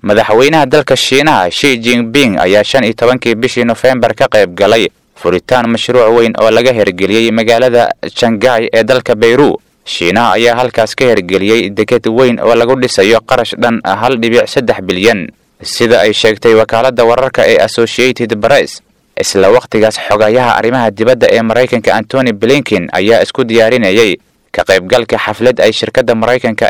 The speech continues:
ee Caltrain ku abaalmarin doonto tareenada qaada naaftada ee taga caasimada dalka Peru ee Lima.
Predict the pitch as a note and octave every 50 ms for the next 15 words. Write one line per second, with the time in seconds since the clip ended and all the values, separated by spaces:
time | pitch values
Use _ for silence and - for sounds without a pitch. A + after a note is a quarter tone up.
0 | - A2+ A2+ A2+ _ _ _ - - D3+ C#3+ - - A2 G2+ F#2 F2+ F2 - -
1 | _ - - A#2+ G#2+ A2 A#2 A2 A2 A2 A2 A2 B2 B2+ F#2+ G2+ G2 F#2+ - -
2 | A#2+ - _ _ _ _ _ _ - - F#2+ F#2 F#2 G2 A2 A2+ A2 A2+ G#2+ _
3 | - G#2+ G#2+ G#2+ A2+ A2+ A2+ A2 A2 - - - B2+ A2+ A#2+ - - A2 G#2+ -
4 | - A2+ A2+ G#2 G2+ G#2 G#2 - A2+ B2 C3 A#2+ A2+ A2 C3 B2+ - - G#2+ G2+
5 | A2+ A2 A2 A#2 A#2 A2 - - G#2+ G2+ G2+ A#2+ C#3 C3 G#2+ F2+